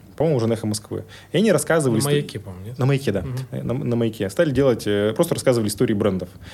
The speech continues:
Speaker 1: Я вот такой контент и читал, и слушал, он очень прикольный. То есть это простой сторителлинг о том, как что-то классное запускали, делали, там, превозмогали. Э, не знаю, насколько это можно считать чем-то образовательным, но вот как-то так.
Speaker 2: Я недавно посмотрел, э, на Ютубе есть история брендов.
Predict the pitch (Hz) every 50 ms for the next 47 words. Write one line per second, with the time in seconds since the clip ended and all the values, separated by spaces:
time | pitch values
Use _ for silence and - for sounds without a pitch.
0 | - - - 143 143 143 139 - 143 135 - 135 139 - 135 131 131 147 - -
1 | - 240 254 240 185 - - - 226 226 - - 131 151 - 214 120 127 - -
2 | 123 107 107 - - - - 117 104 98 92 - - 127 - - - 165 - -
3 | 185 - - 220 180 - - 175 170 - - 285 262 226 180 - - - 180 160
4 | - 120 - - - - 117 - - 151 151 151 - 120 107 107 107 107 - -
5 | - 175 165 135 104 107 123 156 151 139 117 104 95 - - - - - - 107
6 | 101 110 110 107 110 107 113 117 117 135 156 156 131 107 95 90 - - - -
7 | - - - - - - 98 95 95 95 95 - - 139 156 156 151 175 165 147
8 | 127 - - 151 139 - 143 135 - 127 123 123 131 135 127 127 - - 139 131
9 | - - - 147 139 - 131 120 127 131 131 156 202 240 - - - 113 104 101
10 | 120 151 165 151 127 - - - - - 123 - - 107 - 135 135 143 143 147
11 | 151 139 143 135 123 120 117 113 113 - 127 - - 131 131 131 135 135 127 123
12 | 120 117 113 113 113 123 127 131 127 - 156 120 107 107 107 104 101 98 - -
13 | - 107 - - 120 117 110 131 151 175 175 139 -